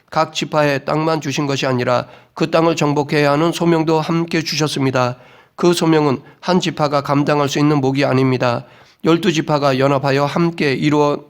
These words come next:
나가야 하는 것이었습니다. 하지만 지도자 여호수아가 죽고 난 후 사사 시대로 접어들면서 지파들 사이에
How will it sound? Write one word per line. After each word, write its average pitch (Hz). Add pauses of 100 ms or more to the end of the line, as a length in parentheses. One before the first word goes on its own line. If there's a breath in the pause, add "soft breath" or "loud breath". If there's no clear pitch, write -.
나가야 139
하는 147
것이었습니다. 127 (360 loud breath)
하지만 180
지도자 151
여호수아가 139
죽고 139
난 135 (120)
후 139 (380 loud breath)
사사 180
시대로 156
접어들면서 147 (240 loud breath)
지파들 165
사이에 143